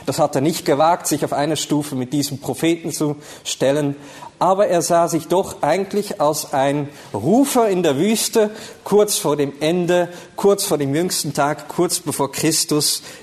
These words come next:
wiederkommt. In der Anfangszeit der Reformation schrieb Luther einem Freund, "Ich bin überzeugt, der letzte Tag ist auf der Schwelle."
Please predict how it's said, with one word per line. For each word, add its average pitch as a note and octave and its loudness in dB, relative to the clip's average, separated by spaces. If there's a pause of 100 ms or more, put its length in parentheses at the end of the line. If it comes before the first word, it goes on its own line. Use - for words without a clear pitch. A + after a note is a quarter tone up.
(100)
wiederkommt. C3+ 0 (1000)
In E3 0
der E3+ 4
Anfangszeit F#3+ 2
der F3 2
Reformation F#3 0 (360)
schrieb G#3 0
Luther G3 2
einem F3+ 0
Freund, G3 -2 (240)
"Ich E3+ -2
bin F#3+ 2
überzeugt, G3 0 (300)
der C#3+ 2
letzte F3 0
Tag E3+ 0
ist F3+ 0
auf D3 -2
der C#3 -2
Schwelle." C#3+ -2